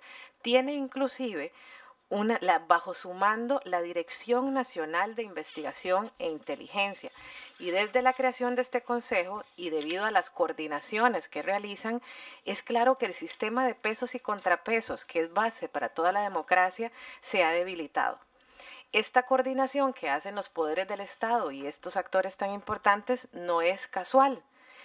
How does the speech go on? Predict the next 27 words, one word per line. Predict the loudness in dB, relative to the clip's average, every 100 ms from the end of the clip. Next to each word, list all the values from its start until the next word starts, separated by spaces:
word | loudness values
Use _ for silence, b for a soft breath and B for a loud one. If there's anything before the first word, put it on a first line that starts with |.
| B 2
Para | 4
entender | 2 -2 -4 0 2 2 2
por | -6 -4
qué | -2 -2
se | -4
coordinan | -6 -4 -4 -4 0
tan | 0 2
bien, | 2 0 -4 _ 0
hay | 0
que | 0
recordar | -2 0 0 6 4 4
que | -4
en |
las | -4 -2
últimas | -4 -2 0 0
elecciones | -2 -8 -4 -2 -2 -8
de | 0 0
fiscal | 0 -4 0 0 2
general, | -2 0 2 2 -2 B B -2
de | 0
integrantes | 0 0 2 2 2 0
de | 0
la |
Corte | -2 -4 -4
Suprema | -8 -4 -4 0 -2
de |
Justicia | -2 -6 -8 -6 -4 -6